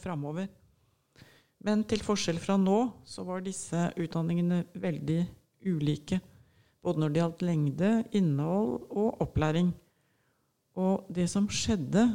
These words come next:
var at det etter hvert ble tatt inn mange elever, kanskje alt for mange elever, også av økonomiske grunner, fordi de utgjorde en billig arbeidskraft for sykehusene, som også den gangen, som nå,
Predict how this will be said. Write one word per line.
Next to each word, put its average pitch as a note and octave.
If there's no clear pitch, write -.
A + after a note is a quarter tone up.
var D#3+
at F3
det G3
etter G3
hvert F#3
ble G3
tatt G3
inn F#3
mange F#3+
elever, G3
kanskje G3
alt E3
for F#3+
mange F#3+
elever, G3+
også F#3+
av E3+
økonomiske E3
grunner, F3+
fordi F#3
de F3+
utgjorde E3+
en F#3+
billig F3
arbeidskraft F3
for F3+
sykehusene, E3
som G3
også -
den F3+
gangen, A#3
som F3+
nå, G3+